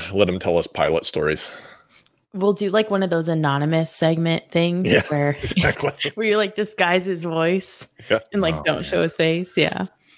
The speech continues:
Speaker 3: Um, someone had a comment here. Aaron, one of, we have many Aarons that listen to the show here. "Good morning, everyone. I need to get something from last week's show off my chest."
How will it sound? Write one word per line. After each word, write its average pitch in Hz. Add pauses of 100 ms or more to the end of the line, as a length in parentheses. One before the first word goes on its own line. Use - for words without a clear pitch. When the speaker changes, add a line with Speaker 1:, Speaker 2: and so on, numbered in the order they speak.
(280)
Speaker 3:
Um, 107 (480)
someone 185
had 101
a 78
comment 80
here. 101 (520)
Aaron, 101 (460)
one 185
of, 139
we 196
have 302
many 147
Aarons 98
that 90
listen 120
to 95
the 82
show 151
here. - (440)
"Good 139
morning, 185
everyone. 151
I 135
need 170
to 208
get 202
something 156
from 110
last 110
week's 123
show 98
off 80
my 110
chest." -